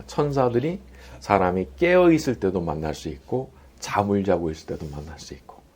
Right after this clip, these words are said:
그러니까 모두를 넘나들면서 천사가 일을 하고, 어, 우리와 만나기도 하는 거예요. 근데 그 천사가 아주 명확한 메시지를 전하죠.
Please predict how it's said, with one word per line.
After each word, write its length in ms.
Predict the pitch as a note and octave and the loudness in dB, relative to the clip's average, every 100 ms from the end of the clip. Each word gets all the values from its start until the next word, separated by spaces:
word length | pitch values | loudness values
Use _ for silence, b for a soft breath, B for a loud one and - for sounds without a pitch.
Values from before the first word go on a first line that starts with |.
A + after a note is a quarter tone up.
| b b b | b b b
그러니까 240 | A#2+ F#2 | 4 6
모두를 600 | A2 C#3 D3+ C#3+ D3 C#3+ | 10 10 10 6 6 6
넘나들면서 920 | G#2+ F#2 A#2+ B2 B2 G#2+ F#2+ F#2 F2+ F2 | 6 4 4 4 4 4 -2 -2 -6 -8
천사가 540 | - C#3 C3 B2 A2+ | -6 -4 -2 0 2
일을 400 | F#2 E2+ F2 F2+ | 2 0 -2 -2
하고, 420 | D#2+ D#2+ G2 F2 B B B | -4 -6 -4 -4 B B B
어, 200 | - G#2+ E2 | 0 0 2
우리와 320 | F#2+ F#2 F2+ | 0 4 4
만나기도 580 | E2+ D#2+ E2+ E2 E2+ D#2+ | 4 0 0 -2 -2 -6
하는 380 | E2 G2+ F#2 E2 | -6 -6 -8 -10
거예요. 180 | D2+ C#2+ - - _ B B B B B B | -16 -18 -20 -20 _ B B B B B B
근데 200 | D#3 F3 | 6 6
그 120 | F#3 | 6
천사가 500 | F#3 F3+ F3 E3+ D3+ | 2 0 4 4 4
아주 160 | D3 D3 | 2 0
명확한 640 | G#2+ F#2 D3+ D#3 - C#3+ | 0 2 2 0 -2 0
메시지를 540 | G2 F2 G2 F#2+ G2+ G#2+ | 0 0 0 0 0 -2
전하죠. 680 | A2 F2 E2 D#2 G2+ F#3+ | -4 -8 -10 -10 -8 -8